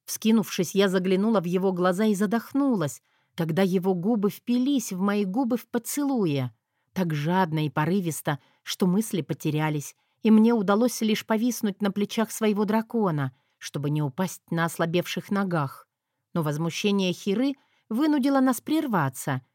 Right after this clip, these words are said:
Азирис поднял супругу на ноги и слегка встряхнул. «Да чего ты докатилась?» — пророкотал он, сверляя её сердитым взглядом. «Не трогай меня!» Она вырвалась, но в итоге вновь упала на землю.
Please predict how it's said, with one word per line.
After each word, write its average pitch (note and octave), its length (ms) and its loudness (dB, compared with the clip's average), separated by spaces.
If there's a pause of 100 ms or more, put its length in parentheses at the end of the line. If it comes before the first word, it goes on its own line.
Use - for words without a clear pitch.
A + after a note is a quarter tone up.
(240)
Азирис A#3 460 2
поднял E3 420 0
супругу E3 500 -2
на E3+ 180 2
ноги G3+ 260 0
и F#3 40 2
слегка E3 400 0
встряхнул. E3 720 -4 (560)
«Да C#3+ 120 -4
чего C#3 400 -2
ты E3+ 120 0
докатилась?» — D#3 920 0 (340)
пророкотал F3+ 720 2
он, A#3 140 4
сверляя G#3+ 500 0
её G#3+ 140 2
сердитым A3+ 600 0
взглядом. G#3+ 640 0 (380)
«Не C#4 140 6
трогай E3+ 380 4
меня!» A3+ 380 4 (220)
Она G#3 240 4
вырвалась, E3+ 580 0
но F3+ 120 0
в F#3+ 80 0
итоге D4+ 300 0
вновь A#3+ 380 0
упала B3+ 320 2
на C#4+ 160 2
землю. D#3+ 500 -2